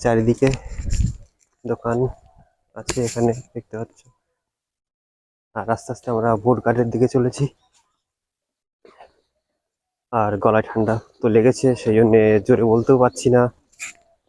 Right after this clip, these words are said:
চলো, আস্তে আস্তে আমরা যেখানে বোট আসবে, তো সেখানেই যাচ্ছি। গ্রামের দেখো পুকুর চারিদিকে,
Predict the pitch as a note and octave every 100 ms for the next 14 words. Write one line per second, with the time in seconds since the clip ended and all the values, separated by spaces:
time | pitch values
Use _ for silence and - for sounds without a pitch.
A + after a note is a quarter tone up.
0 | _ _ _ _ _ _ _ _ _ _
1 | _ - A2 A#2 A2 - A#2+ - C3 A2+
2 | A2 A2+ A2 - - - A#2+ B2 A#2+ G#2
3 | A#2 C3 B2 A#2 C3 C#3 - _ _ _
4 | _ - _ _ _ _ _ _ - -
5 | A#2 C3+ B2+ B2 - - - C#3+ - _
6 | _ _ _ _ _ _ B2 A#2 D3 G#2+
7 | - B2 - B2 - C#3 C#3 - _ _
8 | _ _ _ _ _ _ _ _ _ _
9 | _ - A2+ A2 A#2 C#3